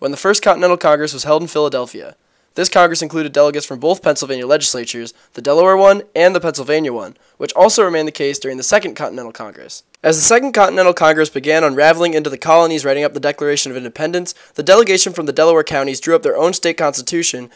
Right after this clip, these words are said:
and quickly declared themselves an independent state from Pennsylvania.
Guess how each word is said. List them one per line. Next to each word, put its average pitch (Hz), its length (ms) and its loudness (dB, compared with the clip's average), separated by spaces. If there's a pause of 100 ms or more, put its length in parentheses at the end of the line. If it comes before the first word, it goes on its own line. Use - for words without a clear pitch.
(140)
and 135 80 -8
quickly 226 300 0
declared 170 320 0
themselves 139 320 -2
an 131 80 -8
independent 139 340 -8
state 165 240 -4
from 143 80 -16
Pennsylvania. 120 640 -8